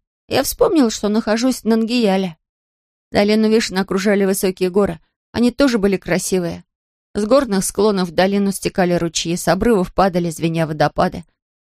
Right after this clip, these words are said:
Все кругом бурлило и пело. Была весна. Воздух здесь был тоже какой-то особенный, такой чистый и приятный,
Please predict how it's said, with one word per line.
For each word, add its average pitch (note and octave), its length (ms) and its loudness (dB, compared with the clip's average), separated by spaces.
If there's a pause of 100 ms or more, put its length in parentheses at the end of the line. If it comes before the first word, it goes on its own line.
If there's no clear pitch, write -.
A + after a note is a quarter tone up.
Все G#3 200 0
кругом G#3 400 2
бурлило G3+ 400 2
и F#3 100 2
пело. G3+ 440 -4 (100)
Была F#3+ 220 0
весна. G#3+ 400 -4 (960)
Воздух G#3+ 320 2
здесь G3+ 220 0
был F#3+ 180 0
тоже G#3+ 240 -4
какой-то E3+ 400 -4
особенный, F3 480 -2
такой - 240 -2
чистый - 360 -4
и E3 60 -2
приятный, F#3 600 -2